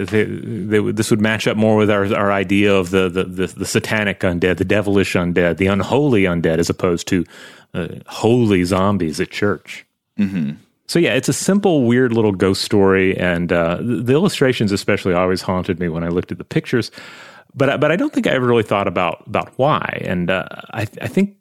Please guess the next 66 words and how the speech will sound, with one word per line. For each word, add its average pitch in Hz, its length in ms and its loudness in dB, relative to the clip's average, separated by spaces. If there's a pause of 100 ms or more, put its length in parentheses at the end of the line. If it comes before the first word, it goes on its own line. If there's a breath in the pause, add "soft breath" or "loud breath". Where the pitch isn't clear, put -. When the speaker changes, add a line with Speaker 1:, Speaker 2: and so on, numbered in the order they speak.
(320)
Speaker 1:
you 180 120 2
know, 151 100 2
it 147 60 2
had 165 140 2
to 160 80 0
do 135 220 2
with 120 220 0
the, 110 260 2
the 107 120 0
darkness 98 540 -2
of 95 80 0
the 95 120 2
undead 90 680 0
having 95 320 -4
such - 240 -4
a - 40 -6
presence 90 460 -2
in 92 80 -2
both 90 220 0
a 85 80 0
church - 400 0
and 98 100 0
A 92 40 -2
Christmas - 420 -6
Story. 82 340 -2
I 87 40 -2
know 87 180 -2
that, 85 220 -6
that, - 160 -10
that, - 300 -4 (240)
you 107 180 -8
know, 90 80 -6
I 90 80 -4
did 85 200 -4
think 95 160 -2
about 80 280 -6
that 80 360 -4 (260 soft breath)
when 85 120 -8
I 80 40 -8
was 78 120 -8
a 92 40 -4
Speaker 2:
Mm-hmm. 92 100 -6
Speaker 1:
kid. 82 240 -4 (460 loud breath)
But, 107 260 -4
uh, 104 60 2
you 110 200 0
know, 90 80 -6
but, 110 240 -4
but, 117 140 0
you 131 100 -4
know, 113 120 0
here 135 180 2
was 123 220 0
the 107 120 -2
kicker. 95 400 -2
It 113 60 2
was 110 180 4
as 113 160 4
if 156 200 0
the 123 60 2
ghosts 110 480 0 (200 soft breath)
were 107 160 4
supposed - 500 0
to 82 60 0
be 82 200 0
there. - 320 -8